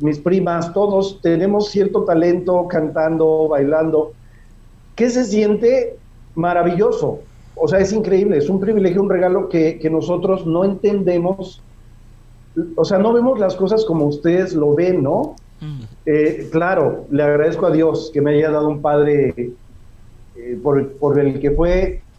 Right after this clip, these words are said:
Speaker 1: como persona y como actor.
Speaker 2: Una
Speaker 1: Se
Speaker 2: gran
Speaker 1: siente un gran
Speaker 2: inspiración.
Speaker 1: gozo.
Speaker 2: Sí.
Speaker 1: O sea, imagínate, mi papá tiene más de treinta años de muerto y no lo extraño tanto gracias a que está ahí en la tele y que la gente lo sigue posteando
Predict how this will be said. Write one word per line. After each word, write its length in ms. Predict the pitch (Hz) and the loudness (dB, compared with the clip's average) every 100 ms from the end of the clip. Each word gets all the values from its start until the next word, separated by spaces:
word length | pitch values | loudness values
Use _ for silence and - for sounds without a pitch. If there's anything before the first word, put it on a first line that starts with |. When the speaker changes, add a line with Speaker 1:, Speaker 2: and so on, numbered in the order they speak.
| - | -6
Speaker 1:
como 220 | 147 147 | -2 -2
persona 540 | 147 139 165 165 175 160 | -2 -4 -2 -2 0 -2
y 60 | |
como 260 | 135 135 131 | -2 -4 -4
actor. 520 | 131 151 165 233 - - - - - - - - - - - | -4 -2 0 -2 -8 -18 -20 -20 -20 -20 -20 -20 -20 -20 -20
Speaker 2:
Una 180 | 160 165 | -14 -4
Speaker 1:
Se 60 | 165 | 0
Speaker 2:
gran 100 | 151 | 0
Speaker 1:
siente 260 | 170 180 220 | 0 2 2
un 120 | 220 | 2
gran 160 | 180 | 0
Speaker 2:
inspiración. 80 | 160 | 0
Speaker 1:
gozo. 500 | 156 214 220 175 131 | 2 0 0 0 0
Speaker 2:
Sí. 120 | - 156 | -2 -4
Speaker 1:
O 60 | |
sea, 180 | 139 190 | 0 0
imagínate, 540 | 185 185 226 220 185 160 | 0 -2 -2 -2 2 2
mi 100 | 151 | 2
papá 300 | 160 180 190 | 0 -2 -2
tiene 200 | 208 208 | 0 0
más 180 | 196 185 | 0 -2
de 80 | 180 | -2
treinta 300 | 180 180 185 | -2 0 -2
años 180 | 175 | 0
de 60 | 147 | 0
muerto 560 | 139 139 139 175 220 - - - - - - - - - | 0 0 0 -2 -4 -6 -20 -20 -20 -20 -20 -20 -12 -2
y 60 | |
no 160 | 185 214 | 2 4
lo 100 | 247 | 2
extraño 460 | 240 - 233 226 226 | 0 -2 0 0 -2
tanto 440 | 208 208 220 220 | -2 -2 2 2
gracias 420 | 180 208 220 226 220 | 2 0 -2 -2 -2
a 80 | - | -2
que 80 | |
está 200 | 175 - | -2 0
ahí 200 | 202 202 | 0 0
en 120 | 220 190 | 0 0
la 120 | - | 2
tele 400 | 214 349 143 - - | 2 2 0 -4 -10
y 80 | |
que 80 | 143 | -4
la 140 | 170 165 | -2 0
gente 300 | 190 196 196 | 0 2 2
lo 120 | 170 | 0
sigue 260 | 147 165 175 | -2 -2 -2
posteando 840 | 151 147 - 165 160 151 143 147 | -2 -4 -2 0 0 2 2 2